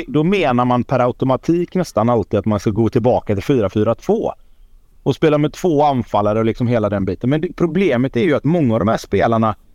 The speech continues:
många av spelarna som spelar i Allsvenskan idag, för de är ju inte tillbaka till basic fyra fyra två, långa bollar och,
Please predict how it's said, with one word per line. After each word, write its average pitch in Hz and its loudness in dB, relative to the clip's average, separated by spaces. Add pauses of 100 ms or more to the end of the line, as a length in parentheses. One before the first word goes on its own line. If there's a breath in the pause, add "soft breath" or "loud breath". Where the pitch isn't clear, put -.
(440)
många 156 2
av 104 -2
spelarna 135 0
som 131 -2
spelar 120 0
i 131 2
Allsvenskan 110 -2
idag, 123 0
för 170 0
de 123 2
är 160 2
ju 226 2
inte 226 -2
tillbaka 120 0
till 113 -2
basic 95 -2 (180)
fyra 98 2
fyra 107 2
två, 95 0 (460)
långa 123 2
bollar 104 2
och, 104 0